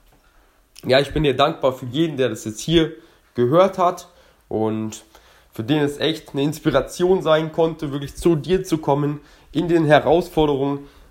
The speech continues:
die wir, denen wir gerade entgegentreten. Und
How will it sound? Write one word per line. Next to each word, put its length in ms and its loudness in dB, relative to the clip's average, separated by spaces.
die 160 -4
wir, 320 2
denen 140 -2
wir 100 -2
gerade 420 0
entgegentreten. 1600 -2
Und 720 -4